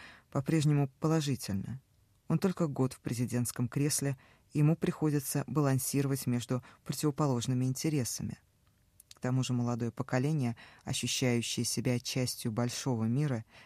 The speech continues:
не даст повторить репрессии прошлого никакому правителю в России,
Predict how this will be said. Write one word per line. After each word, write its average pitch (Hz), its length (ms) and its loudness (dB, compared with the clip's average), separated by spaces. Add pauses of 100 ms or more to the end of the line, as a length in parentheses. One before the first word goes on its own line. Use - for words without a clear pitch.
(120)
не 165 120 4
даст 147 300 2
повторить 123 580 -4
репрессии 127 640 -2
прошлого 139 540 -2 (300)
никакому 175 560 4
правителю 123 540 0
в 120 60 -6
России, 127 520 -2